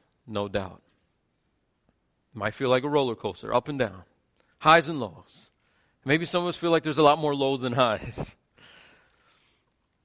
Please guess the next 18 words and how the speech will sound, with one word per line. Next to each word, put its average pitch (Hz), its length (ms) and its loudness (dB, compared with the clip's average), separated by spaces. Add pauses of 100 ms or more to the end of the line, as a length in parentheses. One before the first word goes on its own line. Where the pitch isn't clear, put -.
And 165 140 -8
I, 202 180 -4
I 214 140 2
think, 180 560 -2 (140)
I 220 180 4
think 151 500 -6 (1700)
one 151 140 -2
of 185 100 -2
our 160 120 2
biggest 147 380 -6
problems 135 440 -6
is 113 100 -16
fear. 196 380 -14 (2250)
We're 160 180 -4
a 139 60 -2
fearful 170 920 -8 (1300)
people - 340 -10 (540)
oftentimes. - 960 -14